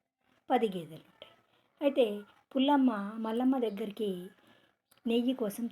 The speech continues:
చేబదికి వస్తారు. అయితే, మల్లమ్మ ఇస్తది. ఇచ్చిన తర్వాత కొ-, చాలా రోజుల వరకు కూడా ఆమె ఇయ్యకుంటే, "నెయ్యి ఇయ్యు" అని, "చేబది తీసుకున్నది ఇచ్చేయ్యు" అని అడుగుతుంది. అడిగితే అప్పుడు, "నేను, నా దగ్గరనే పది బర్రెలు ఉన్నాయి,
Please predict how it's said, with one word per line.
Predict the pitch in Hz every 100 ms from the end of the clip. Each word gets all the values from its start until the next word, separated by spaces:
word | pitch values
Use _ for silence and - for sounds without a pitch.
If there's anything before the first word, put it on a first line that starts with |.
| 220
చేబదికి | 208 190 185 214
వస్తారు. | - - - - _ _ _ _ _
అయితే, | 175 254 262 - _ _ _ _ 208
మల్లమ్మ | 196 190 180 277 - _ _ 269
ఇస్తది. | - - 202 - - - -
ఇచ్చిన | - 269
తర్వాత | 247 254
కొ-, | 254 214 220
చాలా | 220 247
రోజుల | 254 233 226
వరకు | 214 208 208 196
కూడా | 208 208
ఆమె | 196
ఇయ్యకుంటే, | 185 190 196 185 247 339 - - - 233
"నెయ్యి | 208 208 214
ఇయ్యు" | 196 185
అని, | 175 165 277 - _ _ _ -
"చేబది | 190 208 202 196
తీసుకున్నది | 185 - 202 185 175
ఇచ్చేయ్యు" | - 190 175 165
అని | 220
అడుగుతుంది. | 339 214 - 160 - - - - - 277
అడిగితే | 269 277
అప్పుడు, | 233 - 240 233
"నేను, | 220 233 254
నా | 208 208
దగ్గరనే | 220 247 240
పది | - 185 180
బర్రెలు | 185 190 202 226
ఉన్నాయి, | 247 320